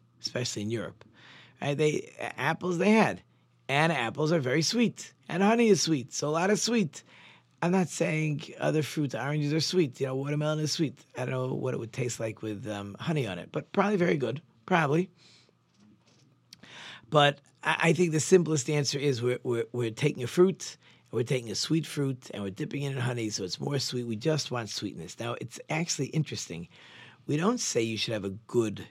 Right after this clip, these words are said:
year. I was thinking about this a lot. We don't say you should have a good new year. We don't say you should have a great new year. We say you should have a sweet new year.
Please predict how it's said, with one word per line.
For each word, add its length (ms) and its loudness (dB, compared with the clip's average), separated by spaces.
year. 420 -4
I 60 -6
was 100 -2
thinking 260 -4
about 180 -6
this 140 -12
a 40 -8
lot. 240 -8
We 100 -4
don't 180 0
say 160 -2
you 140 -2
should 160 -4
have 160 -2
a 60 -2
good 600 0
new 180 -4
year. 400 -6
We 100 0
don't 220 2
say 100 -4
you 140 0
should 160 0
have 140 0
a 80 -2
great 920 -4
new 220 -4
year. 360 -4
We 100 -6
say 180 -2
you 120 0
should 180 -4
have 140 -6
a 60 -8
sweet 840 -6
new 160 -6
year. 360 -8